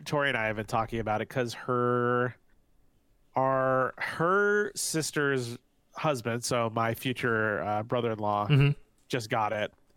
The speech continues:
Speaker 1: and he's been playing the hell out of it.
Speaker 2: Right.
Speaker 1: And I've been thinking about it, and I was like, "Man, you know, maybe we should get one." Just,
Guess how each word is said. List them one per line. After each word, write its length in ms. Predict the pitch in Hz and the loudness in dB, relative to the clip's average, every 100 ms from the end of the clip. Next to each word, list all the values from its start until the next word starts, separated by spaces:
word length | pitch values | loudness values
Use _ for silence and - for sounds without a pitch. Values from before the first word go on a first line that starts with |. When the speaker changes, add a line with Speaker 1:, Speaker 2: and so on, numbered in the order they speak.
| - | -6
Speaker 1:
and 200 | 143 131 | -4 -2
he's 300 | 139 135 127 | 0 -2 -4
been 280 | 139 147 127 | -4 -4 -2
playing 340 | - 135 127 | -2 0 0
the 60 | 120 | -2
hell 200 | 131 123 | 0 0
out 120 | 117 | 0
of 80 | 110 | 0
it. 180 | 107 98 - _ _ - | -2 -4 -10 _ _ -4
Speaker 2:
Right. 220 | 120 113 - - _ _ _ _ - | -2 -2 -4 -20 _ _ _ _ -6
Speaker 1:
And 100 | 120 | -2
I've 160 | 120 123 | -2 -2
been 120 | 131 | -4
thinking 360 | 113 151 135 127 | -4 -4 -2 0
about 220 | 120 117 | 0 0
it, 40 | |
and 80 | 117 | 0
I 40 | |
was 140 | 120 123 | 0 -2
like, 160 | 117 | -6
"Man, 260 | 147 175 180 | -2 0 0
you 80 | 175 | 0
know, 180 | 196 190 | 0 0
maybe 220 | 214 294 | 0 2
we 180 | 294 254 | 2 0
should 380 | - 156 156 | 0 0 0
get 140 | 135 120 | -2 -2
one." 380 | 120 117 117 113 | 0 0 -2 -2
Just, 260 | 123 113 | -4 -4